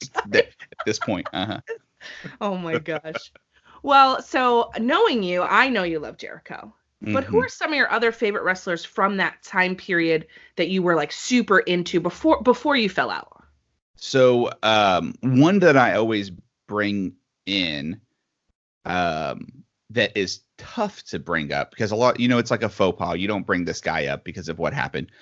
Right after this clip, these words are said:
Speaker 2: Um, I was really, really a big fan of Chris Benoit as well.
Speaker 1: Sure.
Speaker 2: I really
Speaker 1: Mm-hmm.
Speaker 2: liked his work. I thought he was fantastic. And we'll get to that point when I'm sure you'll ask, and something that has to do with him and, and everything that, that hurt me with wrestling.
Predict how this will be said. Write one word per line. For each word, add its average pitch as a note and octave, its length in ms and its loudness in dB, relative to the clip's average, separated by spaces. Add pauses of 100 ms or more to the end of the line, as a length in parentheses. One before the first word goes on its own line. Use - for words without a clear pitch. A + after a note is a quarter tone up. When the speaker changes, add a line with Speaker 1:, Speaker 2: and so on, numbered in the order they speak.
(180)
Speaker 2:
Um, F#2 240 0
I - 60 0
was G#2+ 180 -6
really, C3 500 0
really G2 340 0
a D#2+ 60 -4
big F#2+ 200 -6
fan E2+ 200 -2
of D#2 60 -10
Chris - 200 -10
Benoit C#2+ 460 -6
as - 140 -12
well. B1+ 240 -6 (140)
Speaker 1:
Sure. C#3+ 320 -12 (300)
Speaker 2:
I G2 80 2
really A2+ 340 4
Speaker 1:
Mm-hmm. A#2 80 4
Speaker 2:
liked G#2+ 220 2
his F#2+ 200 -12
work. F#2 240 -2
I F2 60 -6
thought F#2 220 0
he F#2+ 100 -2
was F#2 120 -4
fantastic. F2 720 -2
And F#2+ 160 0
we'll C3+ 120 6
get B2+ 240 0
to A2+ 80 -4
that G#2 180 2
point F#2+ 300 -2
when F#2 240 -2
I'm F#2 160 -2
sure G2+ 200 -4
you'll F2+ 200 -2
ask, E2 420 -2
and E2+ 180 -8
something E2+ 340 -4
that D#2+ 80 -6
has D2+ 200 -8
to - 80 -20
do D#2+ 100 -4
with D2+ 140 -6
him D2 300 -6
and, C2+ 180 -6
and C#2+ 140 -4
everything C#2+ 320 -4
that, C#2 200 -4
that - 200 -4 (100)
hurt G2+ 260 0
me E2 120 0
with D2+ 140 -2
wrestling. D2+ 320 -2